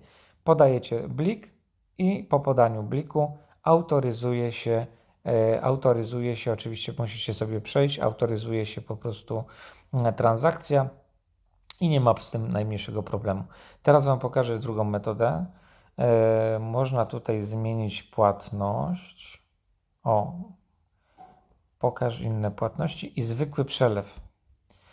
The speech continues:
Zwykły przelew wyb-, wybrałem. Dane są znowu podane. Robię wpłać.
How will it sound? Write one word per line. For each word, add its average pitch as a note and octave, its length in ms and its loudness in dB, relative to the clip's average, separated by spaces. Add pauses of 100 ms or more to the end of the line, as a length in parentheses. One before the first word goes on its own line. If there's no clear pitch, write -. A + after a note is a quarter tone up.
(300)
Zwykły C3+ 420 -2
przelew A#2 420 0
wyb-, B2+ 320 -6
wybrałem. B2 680 2 (520)
Dane B2 340 2
są A2 220 -6
znowu G#2+ 280 -2
podane. A2 580 -2 (180)
Robię A2 420 -2 (400)
wpłać. - 720 -4